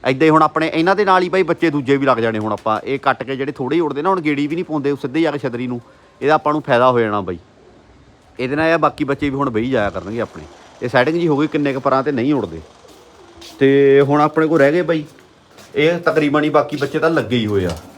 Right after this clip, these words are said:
ਠੀਕ ਆ। ਆ ਵੀ ਲੱਗਾ ਹੋਇਆ, ਇਹਨਾਂ ਦਾ ਮੈਂ ਕੱਢਦਾ ਹੀ ਨਹੀਂ ਬਾਈ, ਇਹ ਤਾਂ ਏਦਾਂ ਹੀ ਟੁੰਡਾ ਵੀ ਬਹੁਤ ਸਿਰਾ ਕਰਾਉਂਦਾ, ਹਨਾ।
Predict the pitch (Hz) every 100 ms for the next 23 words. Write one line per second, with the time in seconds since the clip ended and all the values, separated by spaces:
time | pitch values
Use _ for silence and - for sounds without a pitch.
0 | - 120 135 139 - - - 120 135 165
1 | 147 139 135 135 139 147 151 123 107 127
2 | 123 98 98 127 139 135 131 135 117 120
3 | 117 120 135 123 117 107 107 98 98 131
4 | 151